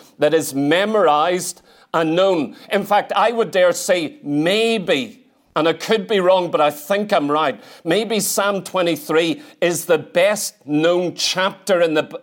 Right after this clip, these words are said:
in, in the Bible. If John three sixteen is the best known verse, this psalm is known. It's known at funerals. It's known across our world.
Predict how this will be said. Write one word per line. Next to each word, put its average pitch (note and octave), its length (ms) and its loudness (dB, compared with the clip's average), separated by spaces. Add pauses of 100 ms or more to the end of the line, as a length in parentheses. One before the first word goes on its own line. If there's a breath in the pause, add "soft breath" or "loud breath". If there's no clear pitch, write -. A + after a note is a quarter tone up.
in, D3+ 260 -2
in D3+ 140 0
the D3+ 100 0
Bible. E3 640 0 (180 loud breath)
If E3+ 160 0
John G#3+ 300 0
three F#3+ 260 -4
sixteen F3+ 600 -2
is E3 280 -2
the D3 120 0
best E3+ 520 -2
known D#3 320 2
verse, D#3+ 400 2 (380 loud breath)
this E3+ 300 2
psalm F#3 840 -2
is F3 260 -2
known. D#3 600 0 (220 loud breath)
It's F3+ 240 -2
known G3 600 0
at E3+ 160 0
funerals. E3+ 760 -2
It's F3 200 -4
known F#3+ 280 0
across F3+ 480 0
our E3 120 4
world. D#3 400 2